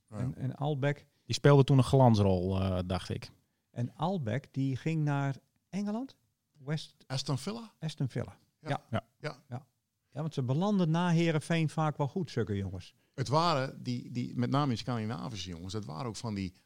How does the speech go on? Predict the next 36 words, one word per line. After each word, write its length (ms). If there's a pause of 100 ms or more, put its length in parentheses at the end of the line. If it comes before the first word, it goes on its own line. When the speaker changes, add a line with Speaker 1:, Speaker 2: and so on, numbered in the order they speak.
(220)
Speaker 1:
leuke, 480 (420)
gewone 520
Speaker 3:
Ja. 220 (560)
Speaker 1:
nou 160
ja, 80
gewoon, 340
wat 120
is 80
gewoon, 320
zegt 180
Mark 200
Rutte 240
dan. 220
Maar, 220
hè, 140
ge-, 260
gewone 540
jongens. 360 (240)
Ehm, 360 (440)
ik 120
herinner 320
me 80
nog, 220
toen 140
was 160
Aalbeck, 440
die 100
was 160
al 80
lang 220
bij 100
Heerenveen 400
weg. 300
En 120
toen 100
speelde 500